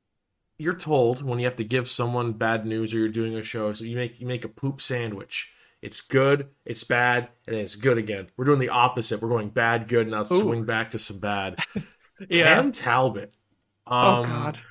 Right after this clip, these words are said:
Speaker 1: with one of the worst games,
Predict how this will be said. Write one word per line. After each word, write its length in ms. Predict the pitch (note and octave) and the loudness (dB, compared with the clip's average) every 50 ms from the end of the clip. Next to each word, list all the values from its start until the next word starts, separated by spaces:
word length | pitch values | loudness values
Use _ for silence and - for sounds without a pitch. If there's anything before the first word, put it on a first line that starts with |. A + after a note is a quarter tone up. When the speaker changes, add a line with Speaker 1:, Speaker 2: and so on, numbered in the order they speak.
| - _ _ _ - | -20 _ _ _ -10
Speaker 1:
with 420 | B2+ C3+ C3+ C3 B2+ - - B3 A#3 - | -4 -2 0 0 0 -2 -8 -12 -10 -4
one 200 | C3+ C3 D#3 F#3+ | -2 -2 0 -2
of 120 | G3+ F#3 | -2 -4
the 140 | F#3 F#3 D#3 | -4 -4 -4
worst 920 | B2 A2 G#2 G2+ G2+ G2+ G#2+ B2 D3+ D#3+ D3+ - - - - - - - _ _ _ _ _ _ _ _ _ _ _ _ _ - A#2 G#2 A2 | -4 -6 -6 -6 -4 -4 -4 -2 -2 -4 -4 -4 -4 -4 -4 -6 -8 -12 _ _ _ _ _ _ _ _ _ _ _ _ _ -18 -18 -16 -8
games, 920 | - A#2 A2+ B2 C3+ C#3 C#3+ C#3+ C#3+ C#3+ C#3+ C#3 C3 - - - - - | -4 -2 0 2 2 2 2 0 0 -2 -2 -2 -2 -2 -2 -4 -6 -8